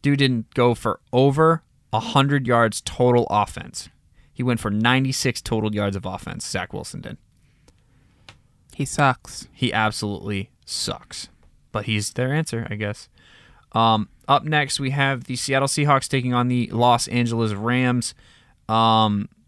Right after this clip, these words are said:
Speaker 1: this came down to the last minute, essentially. Um, the, the Seahawks played better.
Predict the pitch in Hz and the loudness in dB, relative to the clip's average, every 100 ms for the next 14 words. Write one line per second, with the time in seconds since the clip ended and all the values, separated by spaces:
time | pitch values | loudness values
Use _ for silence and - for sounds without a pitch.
0 | _ _ _ - 127 - - - _ - | _ _ _ -4 -4 -2 -6 -10 _ -20
1 | - - 113 107 107 104 - 107 101 98 | -8 -2 0 0 0 0 -4 -4 -4 -4
2 | 98 95 _ - 101 95 90 - 92 92 | -6 -10 _ -6 -4 -4 -6 -8 -10 -12
3 | - _ - - 90 90 85 69 76 - | -14 _ -18 -14 -14 -12 -14 -12 -12 -16
4 | _ _ _ _ _ 107 104 95 95 101 | _ _ _ _ _ 0 2 0 -4 -8
5 | _ _ _ _ - 120 113 - _ 117 | _ _ _ _ 0 2 2 -4 _ -2
6 | 110 - 175 175 175 - - 135 156 113 | 0 2 4 4 2 2 4 4 2 -2
7 | 110 - 120 113 85 | -6 0 2 2 -2